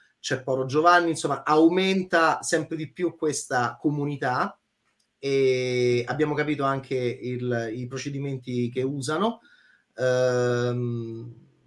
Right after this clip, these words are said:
e adesso arriviamo verso Re, Re Granchio. Scusate se vi assillo sempre con il vostro posizionamento, perché secondo me Re Granchio dobbiamo parlare per forza di questa espansione, che è anche un'espansione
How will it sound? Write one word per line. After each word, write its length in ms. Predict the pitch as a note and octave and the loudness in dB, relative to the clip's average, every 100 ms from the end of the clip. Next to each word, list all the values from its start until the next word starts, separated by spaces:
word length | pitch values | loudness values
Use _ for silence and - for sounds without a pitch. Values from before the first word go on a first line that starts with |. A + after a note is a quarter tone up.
| _ _ _ _ _ _ D3 D3 C#3 - | _ _ _ _ _ _ -14 -14 -14 -2
e 520 | D#3+ D#3 D3+ - - _ | 2 4 2 0 -8 _
adesso 380 | F3 A3 A#3+ - | 2 4 4 4
arriviamo 360 | D#3+ D#3+ D3+ C#3+ | 4 4 4 2
verso 300 | C#3 - C3 | 0 -2 -4
Re, 140 | B2 B2 | -6 -4
Re 180 | A#2+ | -4
Granchio. 640 | A#2 G#2+ G2+ G#2+ - A2+ - _ _ _ _ _ | -2 -6 -8 -10 -8 -8 -10 _ _ _ _ _
Scusate 420 | - - F#3+ C#4 F#3+ | -14 0 4 6 6
se 140 | D#3+ | 2
vi 120 | D3 | 4
assillo 380 | E3 - A3 E3+ | 4 4 2 4
sempre 400 | - E3 D#3+ D3 | 4 2 2 0
con 200 | D3+ D#3 | 2 2
il 120 | C#3 | 0
vostro 340 | C3 C#3+ - C3+ | 0 -2 -2 -4
posizionamento, 1200 | C#3 C3+ - D3 C#3+ C#3+ C#3 C3+ A#2+ C#3+ C3+ B2+ | -6 -6 -6 -2 -2 -2 -2 -4 -4 -2 -2 0
perché 520 | E3+ E3+ F#3+ C3 - _ _ | -4 0 2 2 -4 _ _
secondo 320 | E3 F3+ G3+ | 0 2 2
me 280 | F3 F3 - - - | 4 2 0 -10 -6
Re 220 | B2+ C3+ | -4 0
Granchio 500 | D3+ F3 E3 C#3+ B2 | 4 4 2 0 0
dobbiamo 420 | B2 B2 F#3+ D3+ | 0 4 4 6
parlare 300 | B2+ C3 A#2+ | 2 0 0
per 120 | A#2+ | -2
forza 360 | A#2+ A#2+ A2+ A#2+ | -2 -6 -6 -6
di 80 | A#2 | -4
questa 240 | A#2+ - | -6 -6
espansione, 720 | A2 B2+ A#2+ - D3+ D#3 G2+ - - | -8 -6 -6 -4 -2 -2 -6 -12 -10
che 100 | - | 0
è 20 | C#3 | 0
anche 200 | C#3 C3 | 0 -4
un'espansione 720 | A#2+ A#2+ A#2 - C3+ B2 - | -6 -6 -6 -4 -2 -2 -4